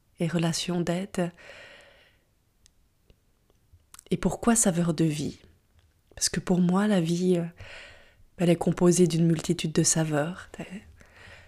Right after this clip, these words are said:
tantôt douce, euh, tantôt amère. Parfois, elle manque de goût ou, <laughs> ou elle peut être un peu trop, euh, un peu trop salée. Mais avec les saveurs,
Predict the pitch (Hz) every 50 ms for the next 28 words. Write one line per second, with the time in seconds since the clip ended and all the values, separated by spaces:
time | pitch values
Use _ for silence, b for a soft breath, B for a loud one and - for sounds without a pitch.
0 | B B B _ _ _ - 175 180 - - 190 202 180 180 180 175 185 185 190
1 | 180 185 - - - 175 170 165 170 175 180 180 175 - - 170 160 - - 165
2 | 165 180 170 165 160 160 170 175 185 185 - - - - - _ _ _ _ _
3 | _ _ _ _ _ _ _ - 175 - - - - 175 180 180 185 185 180 175
4 | 180 175 180 190 185 175 180 180 185 180 175 180 175 208 196 170 156 165 196 240
5 | 254 240 220 190 180 170 165 165 160 160 165 170 170 - _ _ _ _ _ _
6 | - - - - - - - - - - 190 180 - - 180 165 - - - 165
7 | 160 160 - 185 170 - - - - 165 160 160 165 170 170 B B B B B
8 | B B B B - 180 160 - 175 165 - - 170 160 - - 170 165 165 165
9 | 165 170 180 185 - - _ - - _ _ _ _ _ _ _ _ _ _ _
10 | _ _ _ _ _ _ _ - - B B B B B B B B B B B
11 | B B B B _ _ _ _ - - - - - _ _ - 156 175 214 240
12 | 233 - 190 170 - - 180 175 156 160 175 180 202 220 240 233